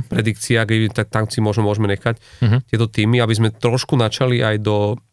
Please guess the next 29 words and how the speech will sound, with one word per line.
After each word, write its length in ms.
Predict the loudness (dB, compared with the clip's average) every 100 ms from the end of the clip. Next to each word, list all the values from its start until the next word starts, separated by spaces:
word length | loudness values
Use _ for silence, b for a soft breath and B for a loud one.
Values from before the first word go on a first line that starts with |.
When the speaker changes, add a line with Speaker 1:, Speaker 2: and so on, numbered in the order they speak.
| _ _
Speaker 1:
aj 180 | -2 -2
do, 180 | 0 0 0 0 -2 -4
alebo 220 | -2 0
nazreli 460 | 0 0 0 0 0
aj 140 | 0
do 260 | 0 0 -2 b b b b b -4
Speaker 2:
Pacifickej. 160 | 0 2 2 2 2
Speaker 1:
Pacifickej 100 | 0
divízie, 380 | 0 2 2 2
s 80 | 2
tým, 160 | 2 2
že 80 |
Edmonton 480 | 0 0 2 2 2
sme 80 | 2
tak 160 | 2 0
trošku 400 | 0 2 2 2
si 160 | 2
do 80 | 2
neho 160 | 4 4
za-, 220 | 4 2
zabrdol 480 | 2 2 2 2 2
a 80 | 2
nemusíme 400 | 2 2 2 2
ho 80 | 0 B B -4
až 160 | -2
tak 160 | 0 0
možno 320 | 2 2 4
veľmi 160 | 4 2
rozoberať. 600 | 2 0 2 2 0